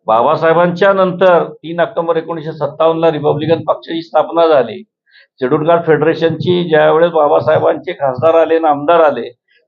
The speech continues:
शेड्यूल कास्ट फेडरेशन बरखास्ती केल्यानंतर मजूर पक्ष काढला आणि मजूर पक्षानंतर बाबासाहेबांना रिपब्लिकन पक्षाची ही संकल्पना बाबासाहेबांची होती, परंतु ती पूर्ण करता आली नाही. बाबासाहेबांचं निधन झालं, महानिर्वाण झालं आणि तीन ऑक्टोबर एकोणीसशे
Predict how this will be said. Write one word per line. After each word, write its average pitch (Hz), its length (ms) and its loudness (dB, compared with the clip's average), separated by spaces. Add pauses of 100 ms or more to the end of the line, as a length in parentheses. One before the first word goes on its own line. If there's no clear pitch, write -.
(120)
शेड्यूल 139 240 0
कास्ट 160 240 -2
फेडरेशन 160 500 0
बरखास्ती 175 460 0
केल्यानंतर 175 680 2
मजूर 151 320 -2
पक्ष 185 220 -4
काढला 139 420 0
आणि 135 200 -4
मजूर 139 280 -6
पक्षानंतर 190 500 -2
बाबासाहेबांना 165 680 0 (480)
रिपब्लिकन 151 560 2
पक्षाची 185 380 -2
ही 175 100 0
संकल्पना 165 540 0
बाबासाहेबांची 143 680 0
होती, 117 340 -12 (420)
परंतु 143 320 0
ती 165 140 -4 (100)
पूर्ण 160 260 0
करता 156 340 0
आली 143 120 -2
नाही. 147 140 -2
बाबासाहेबांचं 143 880 0
निधन 135 280 0
झालं, 127 380 2 (460)
महानिर्वाण 165 640 2
झालं 147 220 2
आणि 147 180 0
तीन 156 240 -10
ऑक्टोबर 151 380 -6
एकोणीसशे 147 600 -8